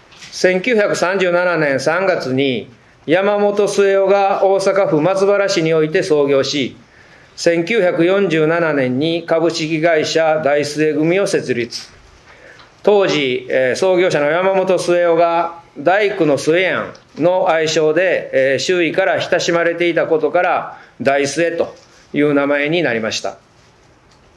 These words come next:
その後、千九百七十年に現在の大末建設株式会社に社名を変更。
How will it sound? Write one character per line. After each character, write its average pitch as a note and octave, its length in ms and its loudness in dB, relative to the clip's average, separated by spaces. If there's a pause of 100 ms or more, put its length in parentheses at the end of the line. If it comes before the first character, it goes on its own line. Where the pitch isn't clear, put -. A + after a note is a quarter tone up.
(580)
そ G3 180 2
の G3+ 120 4
後、 G3 300 2
千 E3+ 260 -2
九 G#3+ 160 0
百 E3 180 0
七 F3+ 260 0
十 F3+ 180 0
年 C#3 200 0
に E3 360 -2
現 D#3+ 240 0
在 C3+ 220 0
の D#3+ 580 0
大 C#3+ 180 0
末 D3 200 -2
建 F3 180 -2
設 C#3+ 240 -4
株 D#3 240 -2
式 D#3 260 -4
会 D3+ 180 0
社 C3 160 -2
に G3 320 -4 (160)
社 C3 220 -2
名 C3 220 0
を D#3+ 80 2
変 B2 220 -2
更。 A#2 300 0